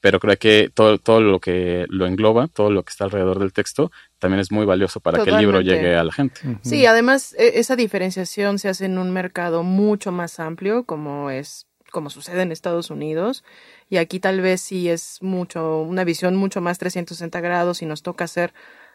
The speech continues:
Speaker 2: de todo, ¿no? Entrar en
Speaker 1: Ujú.
Speaker 2: todo ese proceso. Pero pienso que es algo que cuando entramos a trabajar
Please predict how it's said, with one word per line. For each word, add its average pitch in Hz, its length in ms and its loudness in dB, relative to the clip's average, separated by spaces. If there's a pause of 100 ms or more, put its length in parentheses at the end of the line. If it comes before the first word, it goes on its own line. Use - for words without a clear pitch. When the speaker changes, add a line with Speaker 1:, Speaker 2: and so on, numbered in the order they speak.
(140)
Speaker 2:
de 165 120 0
todo, 175 440 2
¿no? 196 160 4
Entrar 208 260 6
en 208 60 4
Speaker 1:
Ujú. 208 60 2
Speaker 2:
todo 196 100 2
ese 196 140 -4
proceso. 226 380 0 (300)
Pero 220 220 8
pienso 247 420 2
que 247 120 0
es - 120 -4
algo 220 360 4
que 196 380 -2 (160)
cuando 165 300 -4
entramos 196 840 -2
a 202 60 -10
trabajar 202 560 -2